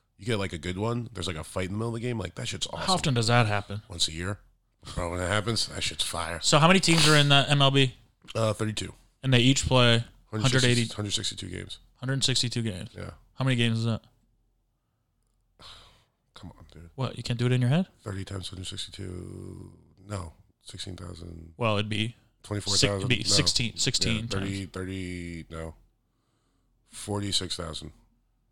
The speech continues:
Speaker 2: No.
Speaker 1: Yeah.
Speaker 2: Half of that, though.
Speaker 1: It's, no, it's forty-six.
Speaker 2: 'Cause the teams all play each other.
Speaker 1: Oh, see, now you're fucking me all the way up.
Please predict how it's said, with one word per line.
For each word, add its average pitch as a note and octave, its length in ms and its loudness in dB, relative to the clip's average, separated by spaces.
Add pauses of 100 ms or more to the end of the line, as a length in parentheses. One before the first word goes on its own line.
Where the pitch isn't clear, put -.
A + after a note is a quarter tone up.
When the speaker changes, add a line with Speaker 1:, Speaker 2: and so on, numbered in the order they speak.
(1160)
Speaker 2:
No. - 60 -20 (540)
Speaker 1:
Yeah. - 60 -2
Speaker 2:
Half C3+ 160 2
of A2+ 60 -4
that, G#2 160 -6
though. - 160 -14 (440)
Speaker 1:
It's, - 200 -14
no, G#2 220 -2 (160)
it's - 120 -12
forty-six. A#2+ 280 0
Speaker 2:
'Cause B2+ 60 2
the - 40 -4
teams C3+ 200 4
all A#2 80 4
play A#2 200 0
each G#2+ 200 -2
other. A#2 220 -6 (500)
Speaker 1:
Oh, G2 240 -4 (140)
see, G#2+ 240 2
now G#2+ 220 4
you're F2+ 140 0
fucking E2 240 -6
me D#2+ 80 -6
all D#2 120 -4
the D2 60 -8
way C#2+ 160 -6
up. D2 140 -8